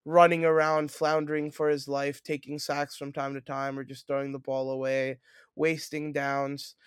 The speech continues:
Uh, I thought that was a, just a big problem here. So since he didn't do much, but he also didn't really cost his team, I'm gonna give this as a okay game.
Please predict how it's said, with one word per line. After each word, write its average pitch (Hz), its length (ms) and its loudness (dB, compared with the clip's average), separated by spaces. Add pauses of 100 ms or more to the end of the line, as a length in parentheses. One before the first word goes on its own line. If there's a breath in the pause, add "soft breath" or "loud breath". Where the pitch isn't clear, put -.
(240 soft breath)
Uh, 147 400 2 (180)
I 156 120 0
thought 151 220 0
that 151 120 2
was 147 160 2
a, 143 80 -4
just 139 240 -8
a 139 40 -8
big 143 260 -6
problem 139 440 -4
here. 135 320 -8
So 135 480 -6 (260 soft breath)
since 202 360 2
he 202 100 -2
didn't 185 320 0
do 165 180 -2
much, 143 600 0
but 139 180 0
he - 160 -6
also 151 340 2
didn't 143 220 -4
really 143 200 -4
cost 139 380 -2
his 139 200 -12
team, 135 320 -8
I'm 131 180 -8
gonna 139 180 -6
give 131 220 -8
this 135 220 -10
as 135 120 -8
a 135 120 -8
okay 135 500 -4
game. 127 400 -10